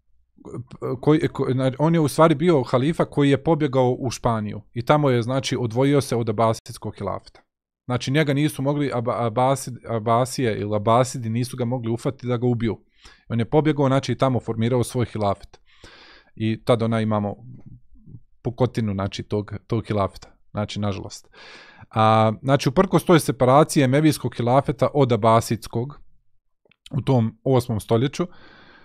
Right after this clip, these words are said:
um, imamo povećanje centara znanja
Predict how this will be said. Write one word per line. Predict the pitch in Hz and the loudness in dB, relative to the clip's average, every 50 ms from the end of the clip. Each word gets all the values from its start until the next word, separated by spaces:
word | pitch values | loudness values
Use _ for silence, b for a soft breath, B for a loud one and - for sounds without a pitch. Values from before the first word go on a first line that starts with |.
| b b b b b b b b b b b - | b b b b b b b b b b b -4
um, | 131 135 139 135 135 131 127 127 127 - - | -2 0 2 2 2 2 0 0 -2 -4 0
imamo | 147 151 165 175 170 165 151 139 | 0 2 4 4 4 4 4 2
povećanje | - - 123 131 131 - - 156 156 170 175 180 170 151 117 - | 2 2 2 2 2 4 4 4 6 6 6 6 4 2 2 -2
centara | - - 147 127 - 139 131 139 139 135 120 | -2 0 0 2 4 6 6 8 8 6 6
znanja | 110 107 101 107 104 95 | 4 2 2 2 0 -2